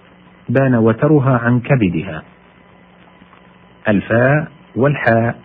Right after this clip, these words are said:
والشين. قال الله تعالى في سورة الأعراف: "قل إن الله لا يأمر بالفحشاء". الفحشاء ما تزايد فحشه واشتد نكره، والفاحشة كذلك.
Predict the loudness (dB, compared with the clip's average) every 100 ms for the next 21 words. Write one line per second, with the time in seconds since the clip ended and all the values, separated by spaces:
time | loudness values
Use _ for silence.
0 | -4 -2 -2 -6 -8 -10 -18 -20 -20 -20
1 | -20 -20 -20 -20 -20 -20 -20 -20 -4 0
2 | 0 0 0 0 2 2 2 0 2 0
3 | -2 -6 -2 2 2 2 -2 -18 -20 -20
4 | -20 _ -2 0 2 2 2 2 0 0
5 | 2 4 2 2 2 2 2 0 -4 -6
6 | -8 -10 -14 -20 -20 -20 -20 -20 -20 -20
7 | -20 -20 -20 -4 -4 -2 -4 0 0 4
8 | 2 2 0 2 2 4 2 0 0 -2
9 | -2 0 2 2 0 -2 -2 0 2 2
10 | 2 0 -2 -8 -20 -20 _ _ -20 -8
11 | -4 -2 -2 -2 -2 -2 -4 -2 0 2
12 | 0